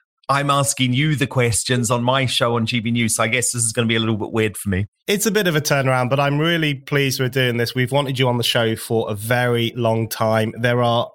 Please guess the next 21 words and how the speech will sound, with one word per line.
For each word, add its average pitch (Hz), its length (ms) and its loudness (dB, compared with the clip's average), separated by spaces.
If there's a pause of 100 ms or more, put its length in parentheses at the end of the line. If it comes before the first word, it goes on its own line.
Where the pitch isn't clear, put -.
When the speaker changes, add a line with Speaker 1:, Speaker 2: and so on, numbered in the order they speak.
(160)
Speaker 2:
so 165 360 0
many 156 220 2
issues 135 320 0
I 127 60 0
want 120 200 -2
to - 60 -6
talk 131 180 2
to 120 100 -2
you 117 40 2
about 110 320 0
from 110 160 0
your 104 220 0
writing, 143 480 0
your 113 140 0
broadcasting. 131 840 0 (640)
But 180 120 4
I 175 60 2
want 202 200 2
to 226 60 -2
kick 202 340 -2
off 123 460 0